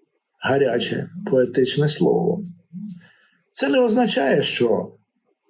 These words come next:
гаряче поетичне с-, слово заміняє зброю. Зброю ми зобов'язані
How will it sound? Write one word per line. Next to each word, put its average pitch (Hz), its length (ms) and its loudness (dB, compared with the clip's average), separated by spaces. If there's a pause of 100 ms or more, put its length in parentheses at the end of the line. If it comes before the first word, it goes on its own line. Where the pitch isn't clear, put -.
гаряче 143 400 2
поетичне 131 580 0
с-, 104 280 -4
слово 160 420 2
заміняє 123 540 2
зброю. 113 580 0 (1600)
Зброю 190 760 0
ми 170 340 2 (1120)
зобов'язані 143 1000 2